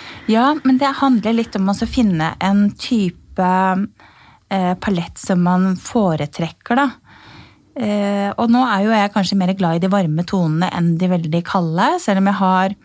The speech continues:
jeg har jo blått på soverommet mitt, og det synes jeg fungerer greit. Men jeg liker jo heller de litt varme tonene.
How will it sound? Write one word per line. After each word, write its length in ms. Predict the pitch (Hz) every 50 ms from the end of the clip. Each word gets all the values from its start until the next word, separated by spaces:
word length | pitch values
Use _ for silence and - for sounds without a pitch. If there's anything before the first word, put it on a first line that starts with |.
| - - - - - -
jeg 80 | 220 202
har 100 | 202 208
jo 100 | 220 214
blått 380 | 196 202 196 185 - - - -
på 100 | 202 208
soverommet 480 | - 208 170 160 165 165 160 156 156
mitt, 200 | 170 226 233 233
og 80 | 220 196
det 100 | 214 214
synes 260 | - - 170 165 -
jeg 120 | - 165 -
fungerer 440 | - 190 180 170 160 156 151 160 165
greit. 460 | 180 175 170 190 269 359 359 - - - - - - - - - - _ -
Men 140 | 233 220 220
jeg 220 | 220 220 214 208
liker 380 | 196 175 160 - - - 208 208
jo 40 | 220
heller 220 | 214 196 170 180
de 160 | 185 175 175 180
litt 220 | 185 180 180 -
varme 320 | 190 190 180 165 151 147 160
tonene. 520 | - - 175 156 147 151 151 160 175 202